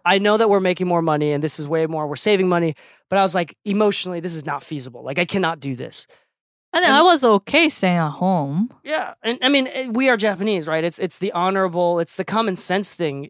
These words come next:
Speaker 1: to do for, oh, the wife to be stay at home, right?
Speaker 2: Yeah.
Speaker 1: That's,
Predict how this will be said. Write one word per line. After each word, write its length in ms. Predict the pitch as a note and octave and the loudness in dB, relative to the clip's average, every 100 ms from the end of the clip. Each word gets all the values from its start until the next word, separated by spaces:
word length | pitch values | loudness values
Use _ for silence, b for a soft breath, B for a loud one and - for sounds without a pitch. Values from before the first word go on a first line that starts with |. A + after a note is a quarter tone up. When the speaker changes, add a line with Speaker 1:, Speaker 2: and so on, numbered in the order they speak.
| - | -10
Speaker 1:
to 100 | D#3 | -4
do 180 | D3+ C3+ | -4 -4
for, 320 | D3 C3 - - | -6 -6 -6 -6
oh, 140 | D3 | -4
the 120 | C#3+ | -2
wife 240 | D3+ D#3 - | 0 0 -2
to 80 | D3 | -6
be 60 | |
stay 260 | C#3 - C3+ | -4 -4 -6
at 60 | B2+ | -8
home, 280 | B2+ A#2 _ _ _ _ _ _ _ - | -14 -16 _ _ _ _ _ _ _ -6
right? 120 | C#3 | -2
Speaker 2:
Yeah. 180 | E3+ D#3+ | -2 -2
Speaker 1:
That's, 340 | D#3 - - | -6 -8 -12